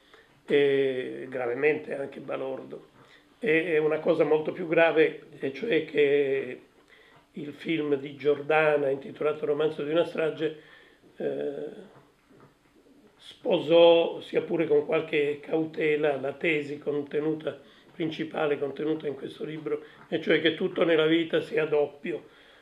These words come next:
quindi che la, che a Piazza Fontana c'erano due attentatori, due bombe, due borse, due taxi, due di tutto, e che anche in tutti gli altri attentati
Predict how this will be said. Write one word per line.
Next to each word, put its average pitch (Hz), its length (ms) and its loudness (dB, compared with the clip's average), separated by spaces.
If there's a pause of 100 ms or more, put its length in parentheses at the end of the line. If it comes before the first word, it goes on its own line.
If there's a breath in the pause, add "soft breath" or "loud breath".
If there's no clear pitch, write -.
quindi 156 420 -2
che 151 120 0
la, 143 360 2
che 147 400 4
a 131 60 -2
Piazza 160 360 -4
Fontana 156 500 0
c'erano 143 460 -2
due 160 300 0
attentatori, 156 1040 0
due 160 240 0
bombe, 151 640 4
due 156 200 -2
borse, 170 680 2 (200 loud breath)
due 170 300 -2
taxi, 170 600 -2 (200 loud breath)
due 175 240 2
di 151 140 -10
tutto, - 500 -12 (260 loud breath)
e - 120 -4
che 196 120 2
anche 196 240 2
in 165 160 -4
tutti - 320 -4
gli 170 120 -2
altri 180 280 2
attentati 156 1000 -6